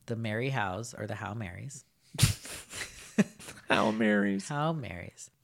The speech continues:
Speaker 2: Merry Christmas.
Speaker 1: Not yet.
Speaker 2: Not yet. It's coming up.
Speaker 1: It is coming up. So yeah,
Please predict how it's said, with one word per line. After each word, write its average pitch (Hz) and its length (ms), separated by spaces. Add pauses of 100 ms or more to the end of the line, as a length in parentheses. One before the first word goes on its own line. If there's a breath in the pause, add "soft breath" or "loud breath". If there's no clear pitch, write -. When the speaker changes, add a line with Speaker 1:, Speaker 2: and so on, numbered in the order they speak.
Speaker 2:
Merry 180 320
Christmas. 147 840 (680)
Speaker 1:
Not 139 260
yet. 139 420
Speaker 2:
Not 135 200
yet. 139 320
It's - 120
coming 139 280
up. 131 280
Speaker 1:
It 117 140
is 156 140
coming 101 280
up. 98 180 (840)
So - 160
yeah, 170 340